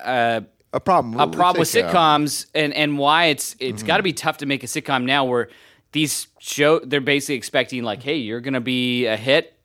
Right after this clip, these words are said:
Speaker 2: Off and running.
Speaker 1: Uh, and then you're, and if you're not, you're done. And probably we're only gonna make three seasons.
Speaker 2: Yeah.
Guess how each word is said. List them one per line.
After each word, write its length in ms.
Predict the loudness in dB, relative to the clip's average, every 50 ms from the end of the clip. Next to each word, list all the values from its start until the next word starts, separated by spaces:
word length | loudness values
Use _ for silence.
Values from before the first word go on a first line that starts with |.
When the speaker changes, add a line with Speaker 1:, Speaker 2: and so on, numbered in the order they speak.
| _
Speaker 2:
Off 220 | 2 2 2 2 2
and 120 | -2 0 2
running. 420 | 2 2 2 0 -6 -10 -14 -6 0
Speaker 1:
Uh, 120 | 0 0 2
and 180 | 2 0 2 2
then 140 | 2 0 2
you're, 180 | 0 -2 -4 -6 -12 -16 -6
and 580 | -2 -2 0 0 0 0 -2 -2 -4 -4 -4 -6
if 160 | -8 -6 -6
you're 100 | -6 -2
not, 320 | 0 2 2 2 2 0 -2
you're 140 | -6 -6
done. 280 | -4 -2 0 0 0 0
And 200 | -2 -6 -8 -4
probably 260 | -2 -2 0 2 2
we're 100 | 2 4 4
only 140 | 2 2 2
gonna 100 | 0 0
make 160 | 0 -2 -4
three 160 | -6 -8 -8
seasons. 520 | -6 -4 -4 -4 -4 -4 -6 -8 -8 -10 -14 _ -20 -20 -18
Speaker 2:
Yeah. 160 | -16 -16 -16